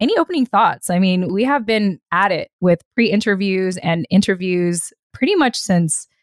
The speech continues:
February, April. Like, it's been months since we've just kind of, you know, had our blinders on,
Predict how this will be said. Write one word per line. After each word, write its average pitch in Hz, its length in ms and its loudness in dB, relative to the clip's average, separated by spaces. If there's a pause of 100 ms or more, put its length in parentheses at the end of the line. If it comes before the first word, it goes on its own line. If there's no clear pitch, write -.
(360)
February, 339 720 0
April. 370 500 -2
Like, 185 260 2 (360)
it's 190 220 2
been 349 320 -2
months 202 520 0
since 185 200 0
we've 196 160 0
just 208 160 -2
kind 196 180 -2
of, 175 240 -2 (420)
you 180 100 2
know, 165 200 2 (280)
had 190 160 0
our 180 80 2
blinders 170 500 0
on, 165 400 0